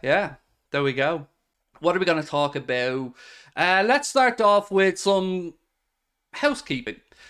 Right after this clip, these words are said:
So, today we did get confirmation that Rhys Williams has indeed signed a season-long loan deal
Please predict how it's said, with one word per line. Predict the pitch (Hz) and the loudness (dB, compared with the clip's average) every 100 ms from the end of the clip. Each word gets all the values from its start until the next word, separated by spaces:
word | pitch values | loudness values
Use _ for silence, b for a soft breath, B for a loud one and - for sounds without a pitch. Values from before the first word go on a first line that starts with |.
| B | B
So, | - 220 175 131 | 0 2 2 0
today | - 196 190 190 196 | -2 0 2 4 2
we | 185 | 0
did | 175 220 | 0 0
get | 208 190 | -2 0
confirmation | 185 170 165 160 160 160 | 0 0 -2 -2 -2 -2
that | 143 | -4
Rhys | 156 170 160 | 0 -2 -2
Williams | 156 156 151 139 135 | -6 -4 -4 -4 0
has | 156 147 | 0 0
indeed | 147 143 147 143 143 | -4 -2 -2 -4 -4
signed | 143 143 131 | -4 -2 -4
a | |
season-long | 135 269 247 202 151 151 143 | -6 -4 -2 -2 0 0 0
loan | 143 147 147 | 0 0 -2
deal | 147 147 143 | -2 -2 -4